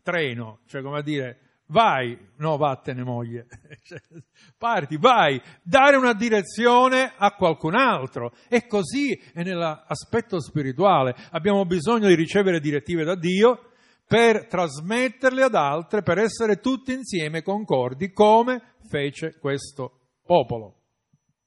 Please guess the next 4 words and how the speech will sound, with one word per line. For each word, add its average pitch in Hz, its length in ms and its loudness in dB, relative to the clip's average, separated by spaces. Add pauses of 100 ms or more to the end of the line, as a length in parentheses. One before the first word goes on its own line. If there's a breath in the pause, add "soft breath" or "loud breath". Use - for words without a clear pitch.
(1700)
Uomini 220 600 4 (440)
coraggiosi 165 1160 0 (540)
che 143 160 -6
stimolano 151 1160 -6